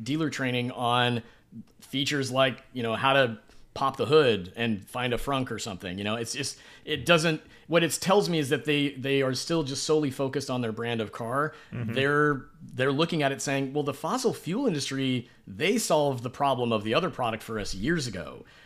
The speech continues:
Speaker 1: So there's another stakeholder that has to step up and do that 'cause we don't do that."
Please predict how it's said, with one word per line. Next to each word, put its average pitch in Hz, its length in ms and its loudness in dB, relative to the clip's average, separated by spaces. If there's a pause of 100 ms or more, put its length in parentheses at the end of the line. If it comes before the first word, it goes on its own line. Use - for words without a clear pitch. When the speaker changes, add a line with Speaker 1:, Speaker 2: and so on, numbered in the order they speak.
Speaker 1:
So 113 960 2 (300)
there's 117 240 2
another 127 280 0
stakeholder 135 420 2
that 113 120 -4
has 120 180 -2
to 123 60 -6
step 107 240 -4
up 110 140 -6
and 104 80 -4
do 98 100 -6
that 104 440 -4
'cause 92 220 -10
we 101 160 -4
don't 101 280 -2
do 110 160 -4
that." 76 300 -14